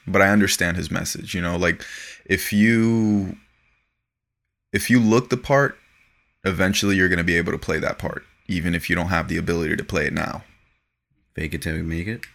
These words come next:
Speaker 1: Basically. It's a big thing,
Speaker 2: So
Speaker 1: bro.
Speaker 2: you're gonna, you're gonna start wearing suits soon then, huh?
Speaker 1: I don't know. I don't know what the future holds. I
Speaker 2: I
Speaker 1: just
Speaker 2: can
Speaker 1: know that
Speaker 2: see
Speaker 1: I gotta
Speaker 2: it,
Speaker 1: be,
Speaker 2: bro.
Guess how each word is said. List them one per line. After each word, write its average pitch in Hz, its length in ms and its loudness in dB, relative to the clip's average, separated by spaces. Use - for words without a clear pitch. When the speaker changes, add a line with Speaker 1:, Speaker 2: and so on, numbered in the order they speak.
Speaker 1:
Basically. 135 580 -2
It's 104 120 -8
a 113 40 -2
big 127 220 -2
thing, 147 200 -4
Speaker 2:
So 95 100 0
Speaker 1:
bro. - 80 2
Speaker 2:
you're 90 100 0
gonna, 87 140 -4
you're 95 120 -2
gonna 107 140 2
start 85 240 -4
wearing 85 220 -4
suits - 480 -6
soon 78 360 -6
then, 73 200 -6
huh? 92 220 -6
Speaker 1:
I 123 80 0
don't 92 160 0
know. 87 160 -2
I 95 80 -6
don't 98 120 -2
know 92 60 0
what 87 80 -2
the - 40 -14
future 92 300 -4
holds. 85 260 -2
I 95 60 2
Speaker 2:
I 98 40 4
Speaker 1:
just 98 160 0
Speaker 2:
can 104 100 2
Speaker 1:
know 95 60 2
that 95 80 4
Speaker 2:
see 92 40 4
Speaker 1:
I 95 60 6
gotta 95 120 4
Speaker 2:
it, 90 40 0
Speaker 1:
be, 92 60 0
Speaker 2:
bro. 64 220 -6